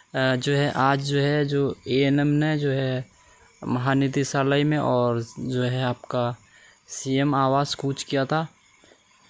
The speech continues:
तो न्यूज़ पढ़ लेते हैं। तो उत्तराखंड की बेरोजगार एएनएम का सीएम आवास कूच पुलिस ने कनक चौक पर रोका। ठीक है, ज्येष्ठता के आधार पर स्थायी नियुक्ति की मांग को लेकर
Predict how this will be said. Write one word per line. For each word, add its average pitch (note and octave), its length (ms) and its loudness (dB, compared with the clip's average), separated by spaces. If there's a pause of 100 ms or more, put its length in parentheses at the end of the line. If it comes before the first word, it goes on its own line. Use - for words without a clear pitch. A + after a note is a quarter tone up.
(440)
तो B2 500 2
न्यूज़ C3+ 380 2
पढ़ C#3 160 4
लेते C3+ 280 -2
हैं। C#3 340 0 (500)
तो B2 180 2
उत्तराखंड D3 640 2
की D#3+ 140 -2
बेरोजगार C#3 600 2
एएनएम C3+ 420 2
का D#3+ 160 2
सीएम C3 440 -2
आवास B2+ 500 0
कूच C#3+ 380 -4
पुलिस C3 500 -4
ने D#3 120 0
कनक B2+ 340 2
चौक B2 360 -2
पर F3 120 2
रोका। A2+ 440 -4 (280)
ठीक D#3 180 -6
है, A#2+ 140 -6 (2750)
ज्येष्ठता D3 500 2
के F3+ 140 0
आधार D3+ 360 4
पर D3+ 240 2
स्थायी D3+ 360 2
नियुक्ति D3+ 380 2
की D#3+ 160 0
मांग C#3 340 4
को D3+ 80 0
लेकर C#3+ 460 2